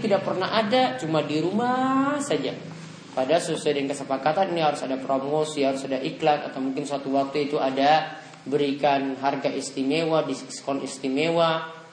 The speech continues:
tidak dilakukan. Jatuh bangkrut, nggak ada pelanggan yang datang.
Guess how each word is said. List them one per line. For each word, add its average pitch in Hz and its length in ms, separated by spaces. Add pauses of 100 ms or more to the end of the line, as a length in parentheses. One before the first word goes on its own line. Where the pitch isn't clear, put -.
(140)
tidak 160 720
dilakukan. 131 880 (800)
Jatuh 220 480
bangkrut, 135 480
nggak 160 160
ada 247 160
pelanggan 160 400
yang 135 160
datang. 123 320